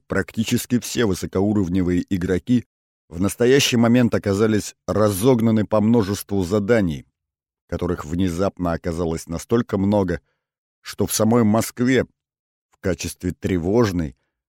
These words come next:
оказалась всего одна группа военных игроков из числа преодолевших второй предел. А только из таких и формировались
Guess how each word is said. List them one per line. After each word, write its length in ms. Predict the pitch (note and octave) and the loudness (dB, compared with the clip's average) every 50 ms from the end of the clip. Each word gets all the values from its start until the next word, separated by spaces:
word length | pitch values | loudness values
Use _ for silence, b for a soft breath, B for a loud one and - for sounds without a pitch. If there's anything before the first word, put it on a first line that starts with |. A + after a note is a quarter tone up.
| _ - | _ -20
оказалась 540 | D#2 - - F#2 F2+ G#2 A#2 A2+ A2 G2+ - | -12 -6 -4 -4 0 0 0 0 0 -2 -6
всего 420 | - - - A2+ A#2 B2 C3+ C3+ | -8 -8 -4 -2 0 0 0 0
одна 280 | B2+ G#2+ A#2 B2 B2 A#2+ | 2 2 2 2 2 2
группа 380 | F#2 F#2 G#2+ A2+ - - F#2+ | 2 0 0 -2 -2 -2 -2
военных 560 | E2+ F#2 F#2 G2+ G#2+ G#2+ G2+ G2 F2+ - - | 0 0 2 2 2 2 2 0 -2 -4 -6
игроков 560 | E2+ E2 E2+ F2 F2+ - - - A#2 G#2 - _ _ _ _ _ _ _ _ _ | -8 -6 -4 -4 -4 -4 -2 -2 -2 -2 -2 _ _ _ _ _ _ _ _ _
из 120 | - F2+ | -6 -6
числа 520 | - - - G2 F2 - - G2+ G#2+ G#2 - _ _ _ _ _ | -6 -4 -4 -4 -4 -2 0 2 2 2 0 _ _ _ _ _
преодолевших 760 | - D#2+ F#2+ F2 E2 D2+ F2 F2 F#2 F#2+ - - - F#2 - | -6 -4 -2 -2 -2 -2 -2 -2 0 0 0 -2 -4 -4 -6
второй 340 | - - F#2 E2+ D#2+ D#2 D2 | -6 -6 -4 -4 -4 -4 -6
предел. 480 | - - E2+ E2 D#2+ F2 D#2+ B1+ A#1+ _ _ _ _ _ _ _ _ _ _ _ _ _ _ _ - | -6 -4 -4 -4 -4 -4 -4 -6 -6 _ _ _ _ _ _ _ _ _ _ _ _ _ _ _ -12
А 100 | - - | -10 -2
только 280 | - G#2 G2 - G#2+ | -2 -2 0 0 0
из 120 | G#2 F#2 - | 0 0 0
таких 380 | - G#2+ F#2+ - A2+ G#2 - | -2 -2 -2 0 -2 -4 -4
и 40 | F#2 | -4
формировались 840 | - - G2+ F#2+ F#2+ G#2 G#2+ A2+ A#2 A#2+ B2+ G#2 E2 D2 - - | -4 -2 -2 0 2 2 2 4 4 4 2 0 0 -4 -8 -14